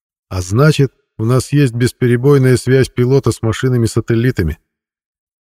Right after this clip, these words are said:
Сложность в том, что беспилотные машины должны обладать высокой автономностью.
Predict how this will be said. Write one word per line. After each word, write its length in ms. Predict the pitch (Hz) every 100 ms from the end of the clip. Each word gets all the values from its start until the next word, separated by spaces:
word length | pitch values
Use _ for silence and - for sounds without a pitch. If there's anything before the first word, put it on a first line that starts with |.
| _
Сложность 560 | - 98 104 95 90 -
в 60 |
том, 240 | - 127 107
что 160 | -
беспилотные 640 | 95 98 - 110 120 - 113
машины 400 | 110 98 131 117
должны 280 | 107 104 113
обладать 420 | 110 113 113 104
высокой 420 | 107 - 123 117
автономностью. 640 | 110 120 123 101 82 -